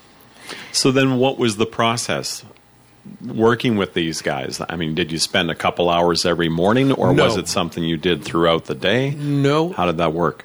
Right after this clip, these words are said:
Speaker 2: It was, uh, about a half hour every morning.
Speaker 1: Okay.
Speaker 2: And, um, Mister De Niro was the main focus because he is the Irishman in the film.
Speaker 1: Okay.
Speaker 2: The film is about, um,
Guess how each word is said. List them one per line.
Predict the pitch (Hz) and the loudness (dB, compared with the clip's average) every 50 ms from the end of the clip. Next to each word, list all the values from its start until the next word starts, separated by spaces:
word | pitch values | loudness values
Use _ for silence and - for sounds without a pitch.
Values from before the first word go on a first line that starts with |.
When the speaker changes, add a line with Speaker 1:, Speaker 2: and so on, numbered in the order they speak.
| _ _ - | _ _ -8
Speaker 2:
It | - 139 139 135 - | -6 -6 -6 -6 -4
was, | 123 127 131 123 123 123 120 110 101 98 107 | 0 2 2 2 2 2 0 -2 -4 -4 -2
uh, | 117 113 110 113 - - - | 0 0 0 0 -2 -4 -6
about | 110 107 107 120 117 117 113 | -8 -4 0 0 0 2 0
a | 104 95 | 0 -2
half | - 113 117 113 110 - - | -2 0 -2 -2 -2 -4 -4
hour | 104 101 98 98 101 | -6 -4 -4 -6 -6
every | 104 95 98 104 | -6 -4 -4 -4
morning. | 104 98 92 90 90 95 98 110 117 - - - - - - - | -4 -4 -4 -6 -8 -10 -10 -12 -14 -20 -20 -20 -20 -14 -6 -2
Speaker 1:
Okay. | - 90 - 95 92 92 | -2 -2 0 -2 -4 -4
Speaker 2:
And, | - 110 110 110 110 110 104 98 113 - - - - | -4 -2 -2 0 0 -2 -2 -4 -6 -8 -10 -12 -12
um, | - 107 107 101 98 98 98 - - - - - - - - - - - - | -8 -6 -4 -4 -4 -6 -8 -12 -16 -18 -18 -20 -20 -20 -20 -20 -20 -20 -20
Mister | - - - 120 117 117 110 110 110 110 110 107 107 104 104 101 98 104 107 107 101 - - - 107 98 | -20 -18 -14 -10 -10 -8 -8 -6 -6 -6 -6 -6 -6 -8 -8 -10 -8 -6 -6 -4 -4 -6 -6 -6 -6 -4
De | 92 101 101 | -2 0 2
Niro | 107 113 117 113 110 107 104 98 98 95 | 4 4 4 4 4 2 0 0 -2 -2
was | 98 101 101 101 95 82 82 | -2 0 0 -2 -2 -4 -6
the | 87 92 | -6 -6
main | 95 98 98 101 104 95 | -4 -2 0 0 -2 -2
focus | 87 - - 98 92 92 - 104 98 - | -4 -4 -4 -4 -4 -6 -8 -10 -10 -10
because | - - - - - 98 98 92 - - | -10 -10 -10 -10 -10 -10 -10 -10 -10 -10
he | - - 95 98 101 95 101 117 | -8 -8 -6 -6 -2 2 4 4
is | 123 117 110 92 | 4 4 2 0
the | 90 98 101 101 | 0 2 2 2
Irishman | 98 101 92 87 85 - - 95 90 90 95 95 - | 2 2 0 -2 -2 -4 -4 -4 -4 -4 -6 -6 -6
in | 95 98 90 | -6 -6 -6
the | 85 | -6
film. | - - 104 92 85 90 104 113 - - - - 95 | -8 -8 -8 -8 -6 -8 -10 -12 -14 -18 -8 -2 0
Speaker 1:
Okay. | 90 - - 95 92 - - - - - - - | 0 0 0 -4 -6 -8 -10 -18 -20 -20 -12 -8
Speaker 2:
The | 107 98 | -8 -4
film | - 123 120 110 107 | -2 0 0 2 0
is | 104 92 98 | 0 -2 -4
about, | 101 98 101 98 101 104 110 - - - - - - | -4 -4 -2 -2 -2 -2 -4 -6 -12 -16 -16 -12 -8
um, | 104 104 98 98 95 95 95 95 | -8 -6 -6 -8 -10 -12 -14 -16